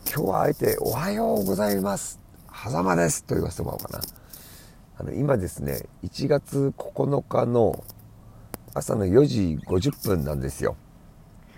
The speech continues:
何をしているんだと。<laughs> 何をしているんだというね、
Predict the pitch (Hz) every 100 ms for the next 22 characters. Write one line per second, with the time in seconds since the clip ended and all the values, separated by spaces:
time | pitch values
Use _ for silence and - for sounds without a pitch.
0 | - - - - 90 95 139 226 240 -
1 | 233 220 214 170 - - - - - -
2 | - - - - - - - - - -
3 | - - - - - - - - 90 104
4 | 151 240 254 - - 202 233 220 208 151
5 | - - - - - - -